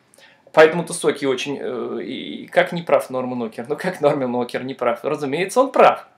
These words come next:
А, вот, что же он пишет? Да, почему в регионах с жёсткой водой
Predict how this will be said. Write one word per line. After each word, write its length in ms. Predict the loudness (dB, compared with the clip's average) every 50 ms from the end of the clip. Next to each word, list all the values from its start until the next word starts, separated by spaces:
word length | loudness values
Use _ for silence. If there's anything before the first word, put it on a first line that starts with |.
| _ _ _ _ -20 -20 -20 _ _ _ 6
А, 400 | 10 10 12 12 12 12 10 10
вот, 320 | 8 8 6 6 4 -6 _ -12
что 240 | -4 4 6 6 8
же 80 | 8
он 120 | 6 4 4
пишет? 300 | 0 -4 -4 -4 0 8
Да, 160 | 10 10 10
почему 340 | 10 6 -2 -2 0 0 2
в 60 | 0
регионах 520 | 0 -2 0 2 4 6 6 4 2 2
с 20 | -4
жёсткой 400 | -2 -2 -2 -4 -2 -2 2 6
водой 480 | 6 6 6 6 4 2 0 -2 -4